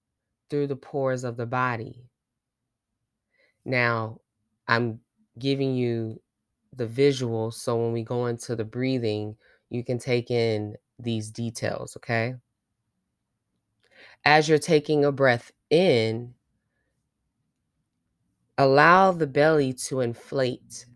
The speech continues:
but not in a very intensive, hard, forceful way,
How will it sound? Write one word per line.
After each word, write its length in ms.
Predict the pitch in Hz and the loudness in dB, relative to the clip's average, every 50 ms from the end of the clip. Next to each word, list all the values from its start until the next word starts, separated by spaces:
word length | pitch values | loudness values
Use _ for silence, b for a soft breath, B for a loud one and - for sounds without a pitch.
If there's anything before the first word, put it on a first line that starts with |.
| _ _ _ _ _ _ - - | _ _ _ _ _ _ -8 -2
but 200 | - 143 139 - - | 2 2 2 2 0
not 420 | 127 139 147 160 185 214 208 - | 0 2 2 4 4 2 2 0
in 140 | - 170 160 | 0 0 0
a 60 | 147 | 0
very 360 | 135 135 147 147 147 143 135 - | 0 0 0 2 2 2 0 -2
intensive, 1000 | - 123 123 120 117 - - - - - 170 156 151 156 - - 135 131 117 - | -2 -4 -4 -4 -6 -8 -10 -10 -8 -4 -4 -2 -2 -4 -4 -4 -4 -4 -4 -6
hard, 760 | - - - - - 147 143 139 139 139 131 131 127 120 - | -10 -18 -14 -6 -2 0 2 2 2 2 2 0 0 -2 -4
forceful 760 | _ - - - - 147 147 151 147 - - - - 120 113 | _ -20 -10 -4 0 0 0 0 -2 -6 -12 -10 -8 -8 -6
way, 420 | 110 107 104 104 104 117 110 110 | -6 -6 -6 -8 -10 -12 -16 -18